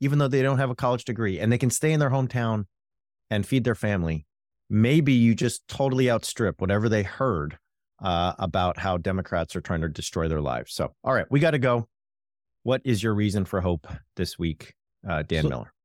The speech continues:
Speaker 2: I, I channeled my inner Brad Onishi, which means I have a reason for hope with significant caveats. Uh, so, you know, people can do what they want with that. But I, I was hopeful. There was this awful, yet another awful story about an unarmed, uh,
Speaker 1: Yeah.
Speaker 2: African-American
Speaker 1: Yep.
Speaker 2: man killed by police, uh,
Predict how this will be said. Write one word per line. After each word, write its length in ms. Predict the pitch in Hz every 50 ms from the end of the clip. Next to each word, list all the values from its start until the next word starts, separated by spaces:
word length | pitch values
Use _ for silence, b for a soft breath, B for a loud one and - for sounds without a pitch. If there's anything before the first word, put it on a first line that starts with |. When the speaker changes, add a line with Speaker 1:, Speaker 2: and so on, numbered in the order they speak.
| _ _
Speaker 2:
I, 220 | - 120 135 135 127
I 40 | 123
channeled 420 | 113 - - 160 160 160 160 151
my 140 | 135 127 123
inner 220 | 120 123 123 131
Brad 280 | 117 101 110 110 113 110
Onishi, 440 | 104 101 104 104 101 - - - 92
which 220 | 87 87 - -
means 160 | 107 101 92
I 60 | 101
have 140 | 95 107 101
a 40 | 104
reason 300 | 104 113 120 110 120 110
for 160 | - 101 92
hope 300 | - 101 101 113 120 -
with 120 | 104 95 -
significant 480 | - 101 92 101 98 101 95 92 87
caveats. 640 | - - 98 98 98 107 110 117 127 123 - - - -
Uh, 280 | - 113 101 95 92 87
so, 400 | - - 107 98 98 92 90 87
you 80 | 85 98
know, 140 | 101 92 87
people 200 | 98 110 98 92
can 140 | - 104
do 120 | 95 95 98
what 120 | 104 98
they 100 | - 98
want 340 | 90 90 95 113 113 107 117
with 140 | 107 98 -
that. 280 | 117 123 127 127 -
But 200 | - 120 113 104 - _ _ _ _ _ _ _ _ _ _ _ _ -
I, 140 | 131 151
I 160 | 170 143 156 156
was 160 | 147 147 -
hopeful. 520 | 190 208 180 - 185 170 160 139 110 120 101 76 73 - - -
There 140 | - 123 127
was 160 | 127 127 117
this 300 | - 117 123 - - - -
awful, 420 | - 127 135 139 - 147 139 135
yet 160 | 120 120 127 131
another 260 | 139 131 131 131 127
awful 240 | 123 123 - - 123
story 320 | - - 117 107 110 113
about 180 | 110 107 104 101
an 20 |
unarmed, 500 | 101 107 107 107 110 110 107 107 101 - - - - _ - -
uh, 180 | 107 101 98 92
Speaker 1:
Yeah. 140 | 78 90
Speaker 2:
African-American 600 | 101 95 - 98 101 104 104 107 107 104 92 90
Speaker 1:
Yep. 20 | 90
Speaker 2:
man 320 | 107 113 120 117 117 117
killed 280 | 117 - - 107 107 98
by 120 | 104 98
police, 520 | 92 - 104 107 117 117 117 107 - - -
uh, 400 | 110 110 98 95 95 92 92